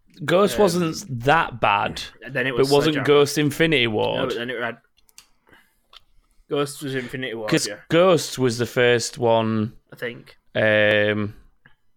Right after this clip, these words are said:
Speaker 2: Ghost was the first one that was on the new
Speaker 1: On
Speaker 2: gen that we're on.
Speaker 1: next gen. Current
Speaker 2: Yeah,
Speaker 1: gen.
Speaker 2: it was the first one because it released on
Speaker 1: Yeah.
Speaker 2: both. And I remember me and you bought that cod despite not really being into cod anymore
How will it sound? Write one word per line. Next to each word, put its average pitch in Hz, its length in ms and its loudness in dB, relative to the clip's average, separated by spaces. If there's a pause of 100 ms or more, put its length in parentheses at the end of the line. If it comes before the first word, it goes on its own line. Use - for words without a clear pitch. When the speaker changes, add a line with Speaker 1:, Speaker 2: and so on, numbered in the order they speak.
(460)
Speaker 2:
Ghost 143 260 2
was 139 100 -4
the 123 60 -2
first 120 280 2
one 117 180 2
that 107 120 -2
was 107 300 0
on 113 200 0
the 110 80 2
new 110 360 2
Speaker 1:
On 101 60 -6
Speaker 2:
gen 113 340 2
that 98 80 -4
we're 101 180 0
on. 104 180 4
Speaker 1:
next - 160 -12
gen. 104 200 -16 (560)
Current 123 200 -4
Speaker 2:
Yeah, 101 160 2
Speaker 1:
gen. 113 120 -6
Speaker 2:
it 110 40 -2
was 120 220 -4
the 117 140 -2
first 117 340 0
one 117 160 2
because 113 240 -2
it 127 60 0
released 120 380 0
on 113 100 0
Speaker 1:
Yeah. 101 120 -6
Speaker 2:
both. 113 480 0 (420)
And 110 120 2
I - 20 4
remember 120 240 2
me 117 220 4
and 120 120 2
you 117 140 2
bought 120 460 2
that 113 280 0
cod 107 480 0
despite 110 520 -2
not 107 300 -4
really 107 260 0
being 107 160 0
into 107 320 0
cod 104 240 -2
anymore 95 540 -4